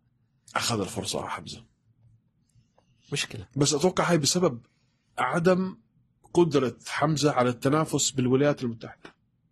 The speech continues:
Speaker 2: ممكن، بس هي في أستراليا.
Speaker 1: أو في أستراليا.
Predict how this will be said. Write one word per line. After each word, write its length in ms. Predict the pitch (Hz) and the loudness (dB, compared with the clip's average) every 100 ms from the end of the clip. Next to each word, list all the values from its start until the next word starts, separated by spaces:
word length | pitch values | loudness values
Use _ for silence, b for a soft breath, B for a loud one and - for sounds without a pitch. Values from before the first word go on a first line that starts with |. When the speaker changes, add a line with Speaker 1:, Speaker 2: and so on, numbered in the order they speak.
| _ _ _ _ _ _ - | _ _ _ _ _ _ -8
Speaker 2:
ممكن، 380 | 156 131 - 107 | -6 -6 -12 -10
بس 140 | - 185 | -4 0
هي 100 | 208 | 0
في 60 | |
أستراليا. 500 | - - 208 143 95 - _ _ _ - - _ | 0 0 0 0 -2 -8 _ _ _ -18 -18 _
Speaker 1:
أو 100 | 156 | 0
في 140 | 156 170 | 2 0
أستراليا. 460 | - 165 147 - | 0 2 2 0